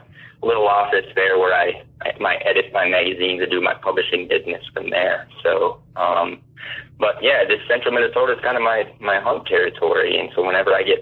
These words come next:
free time in the fall, I focus mostly on grouse and woodcock hunting and, uh,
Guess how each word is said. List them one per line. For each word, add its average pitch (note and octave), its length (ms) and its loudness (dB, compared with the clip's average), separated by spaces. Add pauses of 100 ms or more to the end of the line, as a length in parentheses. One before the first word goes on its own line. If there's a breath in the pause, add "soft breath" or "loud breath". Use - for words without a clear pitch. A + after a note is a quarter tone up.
free G2+ 200 -2
time G2+ 440 0 (120)
in F2+ 100 -6
the E2+ 80 -4 (100)
fall, G#2 540 0 (480)
I E2 160 -4
focus F#2 380 2
mostly F#2 440 0
on F2 220 0
grouse E2+ 300 0
and F2 120 -4
woodcock G2 320 0
hunting A#2 440 0 (260)
and, E2+ 400 -2
uh, F2 360 0